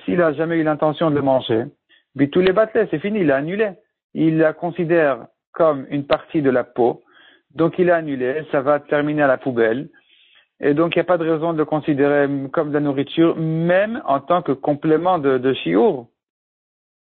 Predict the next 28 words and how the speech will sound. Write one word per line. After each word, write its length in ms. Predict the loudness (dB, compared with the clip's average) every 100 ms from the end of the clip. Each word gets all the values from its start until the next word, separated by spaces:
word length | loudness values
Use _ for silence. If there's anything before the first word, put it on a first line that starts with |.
| _ _ _
Répond 340 | -2 -2 0 -2
la 100 | -2
Gemara. 420 | -2 0 -2 -4 _ _ _ _ _ _
Rabbi 300 | -8 -2 2
Avin 220 | 2 0 -4
et 80 |
Rabbi 220 | -4 -4 -6
Miyasha. 600 | -4 -4 -2 -4 -4 -12 _ _ _ -4
On 120 | 0
a 80 | 2
deux 120 | 2
réponses. 420 | 0 -2 -6 -12 -16 _ -4
Une 140 | 0
de 60 | 2
Rabbi 220 | 2 0
Avin, 220 | -2 -2
une 120 | -4
de 120 | 0 2
Rabbi 280 | 2 -2
Miyasha. 340 | -2 -4 0 0
On 80 | 0
ne 40 |
sait 100 | 0
pas 140 | -2
qui 140 | 0 0
a 80 | 0
dit 140 | -2
quoi. 340 | 0 0 -2